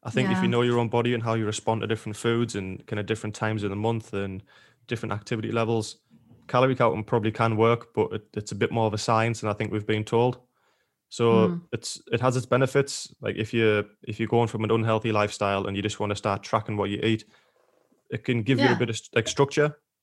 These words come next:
Speaker 1: That probably works well. But I think when you say, you know, when you go to a restaurant and it sometimes tells you how many calories is in a certain meal,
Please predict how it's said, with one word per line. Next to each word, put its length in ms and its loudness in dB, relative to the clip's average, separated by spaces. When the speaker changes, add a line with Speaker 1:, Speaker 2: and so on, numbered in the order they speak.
Speaker 1:
That 140 -2
probably 220 0
works 280 2
well. 320 2
But 280 4
I 60 -12
think 240 -2
when 100 2
you 100 -2
say, 600 2
you 100 -2
know, 80 2
when 100 2
you 60 0
go 140 4
to 80 2
a 120 2
restaurant 420 0
and 100 -6
it 40 -8
sometimes 420 -4
tells 220 0
you 60 -4
how 120 2
many 140 -2
calories 420 0
is 120 -4
in 340 -2
a 80 -6
certain 360 0
meal, 360 2